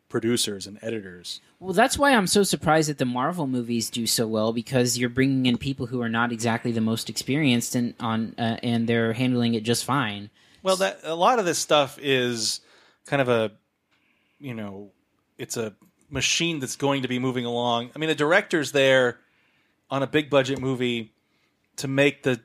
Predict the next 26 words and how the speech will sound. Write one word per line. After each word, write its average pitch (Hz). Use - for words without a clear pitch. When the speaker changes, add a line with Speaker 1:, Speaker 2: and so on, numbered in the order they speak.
Speaker 1:
the 131
final 151
decision, 117
decisions, 123
like, 117
creatively, 131
but 123
ultimately 156
you've 120
got 123
an 120
army 135
of 117
producers 113
and 120
executives 110
that 107
you've 113
gotta 113
answer 113
to. 117
Like, 127
have 131
you 180
heard 143
how, 127